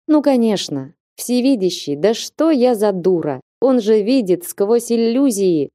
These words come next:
Как вообще могла об этом забыть? Позорище! Да и имя моё ему прекрасно известно.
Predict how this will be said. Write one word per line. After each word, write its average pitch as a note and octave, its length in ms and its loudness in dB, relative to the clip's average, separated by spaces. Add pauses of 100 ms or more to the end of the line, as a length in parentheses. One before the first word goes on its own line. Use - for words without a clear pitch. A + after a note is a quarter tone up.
(100)
Как A3+ 260 0
вообще G3+ 540 0
могла E3+ 520 0
об E3+ 120 -4
этом G#3 280 0
забыть? G#3 580 -2 (220)
Позорище! E3+ 1120 0 (260)
Да C4 100 2
и C4 320 2
имя A#3 180 2
моё G3+ 320 2
ему F#3 340 0
прекрасно G#3 840 0
известно. D#3+ 800 -4